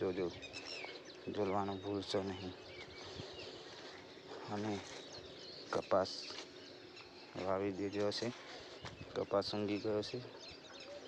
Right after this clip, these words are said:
મોટો મોટો થઈ ગયો છે મિત્રો.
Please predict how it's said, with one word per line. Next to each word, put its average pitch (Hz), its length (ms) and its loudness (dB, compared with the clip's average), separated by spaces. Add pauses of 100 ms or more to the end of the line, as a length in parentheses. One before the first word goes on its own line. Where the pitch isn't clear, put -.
(1200)
મોટો 104 340 0
મોટો 92 260 4
થઈ 92 240 4
ગયો 101 160 4
છે 101 120 -2
મિત્રો. 110 340 2